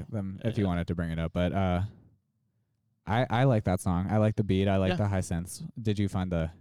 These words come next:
Speaker 1: line or no?
Speaker 2: Uh, yeah, it's, like, the first couple. Yeah, "White boys, <laughs> all I see whenever I sleep." Um,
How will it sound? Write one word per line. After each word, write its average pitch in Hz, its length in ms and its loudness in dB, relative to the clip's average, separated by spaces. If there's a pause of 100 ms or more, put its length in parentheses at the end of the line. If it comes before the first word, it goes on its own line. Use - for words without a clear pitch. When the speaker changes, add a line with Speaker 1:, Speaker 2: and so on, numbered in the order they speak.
(320)
Speaker 1:
line 85 460 -4
or 87 100 -4
no? 80 240 -4 (260)
Speaker 2:
Uh, 131 300 0
yeah, 120 280 -2
it's, 135 120 -8
like, 151 120 -10 (100)
the 123 100 -12
first - 520 -12 (480)
couple. - 500 -18 (300)
Yeah, - 180 -14
"White 117 320 -6
boys, 120 280 0
<laughs> 135 120 -4
all 160 100 0
I 139 60 -2
see 127 300 -2
whenever 117 400 -6
I 110 100 -8
sleep." 110 460 -10 (800)
Um, - 480 -14